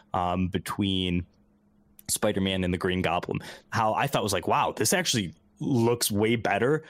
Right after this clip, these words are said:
than I thought it was going to." When I remembered this scene was coming up, I was expecting it. I had already written down in my notes, "C G I, get ready to type this." And I was like, "Oh, pretty good." I actually didn't think that was bad at all.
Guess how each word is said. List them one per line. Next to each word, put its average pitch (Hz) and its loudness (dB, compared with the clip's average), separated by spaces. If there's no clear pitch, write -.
than 107 0
I 95 0
thought 110 0
it 113 0
was 101 0
going 104 0
to." 147 0
When 131 0
I 101 2
remembered 98 2
this 104 0
scene 113 2
was 107 0
coming 95 -2
up, 107 -2
I 127 2
was 113 0
expecting - -2
it. 120 -2
I 98 0
had 110 -2
already 107 2
written 104 0
down 104 2
in 98 0
my 92 0
notes, 101 0
"C 107 2
G 95 2
I, 123 2
get 104 -4
ready 98 0
to 87 -4
type 151 -2
this." 151 2
And 113 0
I 120 2
was 110 0
like, 95 -2
"Oh, 92 -2
pretty 143 -2
good." 147 0
I 110 0
actually 117 0
didn't 117 -2
think 113 -2
that 101 0
was 95 0
bad 98 0
at 92 -2
all. 98 0